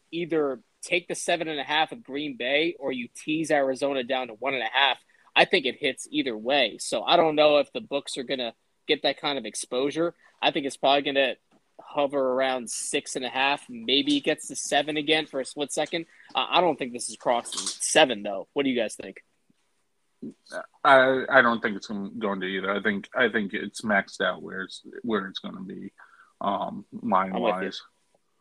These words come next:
Speaker 1: Yeah. Okay. Um, let's, let's hear the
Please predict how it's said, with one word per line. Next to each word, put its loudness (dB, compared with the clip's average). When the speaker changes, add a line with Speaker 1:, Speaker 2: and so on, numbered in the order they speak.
Speaker 1:
Yeah. -4
Okay. 4
Um, 8
let's, 4
let's 0
hear 0
the -6